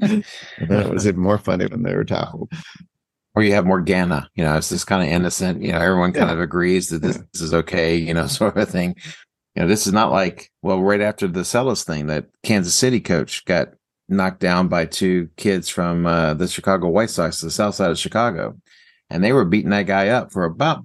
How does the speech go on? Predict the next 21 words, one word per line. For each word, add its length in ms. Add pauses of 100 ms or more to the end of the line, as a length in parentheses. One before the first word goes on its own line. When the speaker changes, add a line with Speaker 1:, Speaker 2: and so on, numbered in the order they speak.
Speaker 2:
three 180
seconds 460
before 360
the 80
rest 420
of 60
the 80
Royals 420
descended 420
upon 380
those 160
two 180
guys. 380
And 100
it 40
was 120
a 60
very 240
unpleasant 580
<laughs> 0
encounter 560